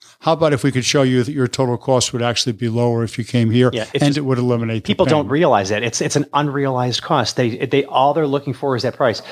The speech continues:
Speaker 2: They don't understand the value. Uh, we all get it. I get it. You get it. We all get it. But how do we get it through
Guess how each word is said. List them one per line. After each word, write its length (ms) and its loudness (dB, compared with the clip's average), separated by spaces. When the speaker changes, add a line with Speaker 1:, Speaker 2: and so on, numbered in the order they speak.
Speaker 2:
They 100 -2
don't 240 2
understand 520 0
the 80 -4
value. 760 -4
Uh, 360 -2
we 340 2
all 220 4
get 300 -2
it. 180 -4
I 200 0
get 260 0
it. 180 0
You 220 -4
get 200 0
it. 160 -2
We 140 -4
all 160 2
get 220 0
it. 80 -4
But 100 -2
how 320 0
do 60 -2
we 80 0
get 160 2
it 120 -4
through 480 0